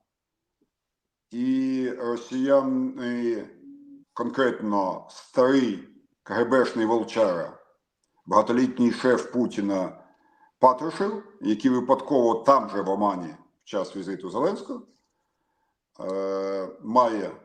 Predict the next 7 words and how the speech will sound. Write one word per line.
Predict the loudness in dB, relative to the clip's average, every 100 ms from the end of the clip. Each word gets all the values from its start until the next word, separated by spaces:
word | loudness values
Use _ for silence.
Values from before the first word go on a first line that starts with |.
| _
бесіди, | -2 0 0 -2 -2 -4 -12 -20 _ _ _ _ _ _ _ _ _ _ _ _ _ -4
і | 0
випадково | 4 4 4 2 2 4 2
в | -2
той | -2 -2
же | -2
день | -2 -4 -6